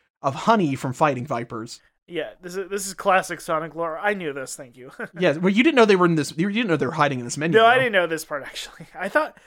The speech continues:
Speaker 2: well, I had heard about Sonic being, being in Fighting Vipers, but, like, I assumed it was, like, a, uh, like, a tech thing or, like, a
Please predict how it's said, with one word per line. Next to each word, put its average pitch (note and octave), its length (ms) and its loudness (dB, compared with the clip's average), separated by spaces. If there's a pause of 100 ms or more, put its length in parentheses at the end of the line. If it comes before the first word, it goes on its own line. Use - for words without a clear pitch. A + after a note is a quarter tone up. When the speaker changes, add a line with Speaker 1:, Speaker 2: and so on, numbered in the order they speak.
(200)
Speaker 2:
well, C#4 120 2
I G4 240 4
had - 60 -8
heard F#4 240 6
about G#3 420 4
Sonic A3+ 480 2
being, G#3+ 540 -8 (120)
being G#3 400 -10
in G#3 140 -8
Fighting G#3+ 340 -2
Vipers, G#3 480 0
but, E3+ 160 -8
like, D#3 320 -2 (460)
I F#3+ 120 4
assumed A3+ 320 0
it F#3+ 60 -4
was, E3+ 140 -6
like, E3 140 -4
a, C#3+ 400 0 (400)
uh, B2+ 380 -10
like, A#2+ 200 -12
a A2+ 220 -18 (140)
tech D3 220 -8
thing B2 300 -20
or, B2 180 -16
like, B2 160 -14
a B2 80 -20